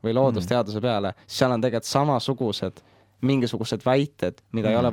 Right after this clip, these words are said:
Speaker 1: võimalik kinnitada ega ümber lükata. Me lihtsalt
Speaker 2: Mhm.
Speaker 1: võtame neid kui tõena.
Speaker 2: Mhm.
Speaker 1: Ja,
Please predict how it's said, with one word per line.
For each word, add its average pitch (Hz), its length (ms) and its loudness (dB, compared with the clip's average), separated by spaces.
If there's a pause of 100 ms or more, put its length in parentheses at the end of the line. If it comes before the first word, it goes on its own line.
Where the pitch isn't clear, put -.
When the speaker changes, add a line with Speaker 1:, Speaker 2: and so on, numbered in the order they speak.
(120)
Speaker 1:
võimalik 104 280 -2
kinnitada 107 480 -2
ega 104 100 -2
ümber 107 240 0
lükata. 104 420 -6
Me 107 120 0
lihtsalt 87 180 -2
Speaker 2:
Mhm. 135 80 4
Speaker 1:
võtame 101 320 -2
neid 104 160 -6
kui 107 120 -4
tõena. 101 460 -4 (260)
Speaker 2:
Mhm. 87 280 -6
Speaker 1:
Ja, 110 400 2